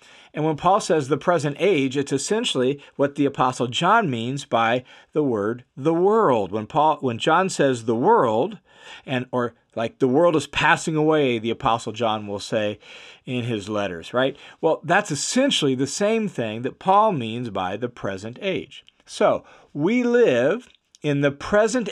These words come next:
age that is passing away, but we don't live here in this present age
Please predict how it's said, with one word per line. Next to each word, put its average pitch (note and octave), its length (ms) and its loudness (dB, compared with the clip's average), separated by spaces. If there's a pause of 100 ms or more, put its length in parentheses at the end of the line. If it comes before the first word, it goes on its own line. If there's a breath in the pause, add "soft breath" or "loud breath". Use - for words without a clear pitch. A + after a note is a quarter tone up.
age F3 540 2
that C3 180 2
is C3 100 -4
passing F3+ 540 0
away, D3 580 2 (300 loud breath)
but - 100 0
we D#3+ 160 2
don't F3+ 480 0
live A3+ 440 2
here C#3 300 2
in A#2+ 120 0
this B2 120 -4
present B2+ 380 0
age A#2+ 320 -4